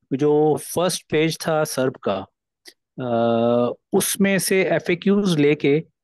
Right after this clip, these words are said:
वो मैंने अपने आर्टिकल में ऐड कर दिए और उसको फिर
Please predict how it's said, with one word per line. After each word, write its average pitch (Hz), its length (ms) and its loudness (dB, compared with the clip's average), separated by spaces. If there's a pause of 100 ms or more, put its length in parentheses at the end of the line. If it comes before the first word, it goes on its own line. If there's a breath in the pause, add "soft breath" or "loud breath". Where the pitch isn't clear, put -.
(160)
वो 156 140 0
मैंने 175 180 2
अपने 156 480 0
आर्टिकल 127 500 0
में 127 120 2
ऐड 123 180 0
कर 147 180 -2
दिए 135 260 0 (640)
और 143 160 2
उसको - 200 -2 (140)
फिर 131 100 0